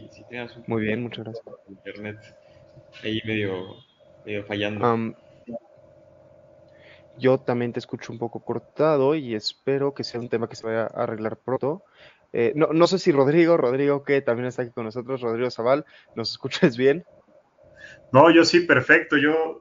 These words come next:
Speaker 3: sí también te escucho un poco cortado, Jaime, pero, este, no, a,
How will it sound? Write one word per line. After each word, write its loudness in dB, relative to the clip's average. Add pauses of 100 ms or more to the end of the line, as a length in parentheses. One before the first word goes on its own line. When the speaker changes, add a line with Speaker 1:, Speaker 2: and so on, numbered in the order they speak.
Speaker 3:
sí -6
también 0
te -2
escucho -8
un -14
poco -6
cortado, 0
Jaime, 0 (100)
pero, 0
este, -2
no, 2
a, 4